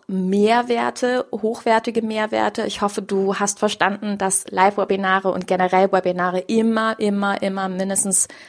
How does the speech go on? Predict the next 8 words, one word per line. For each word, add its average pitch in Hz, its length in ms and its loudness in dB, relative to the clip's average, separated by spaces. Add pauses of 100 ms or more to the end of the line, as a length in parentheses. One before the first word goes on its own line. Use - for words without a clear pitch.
(140)
ein, 208 180 0
zwei, 196 300 -2
drei 180 260 0
gute 196 280 -6
Impulse 190 560 0
mitgeben 214 440 -2
sollten. 196 540 -2 (560)
Und 202 400 2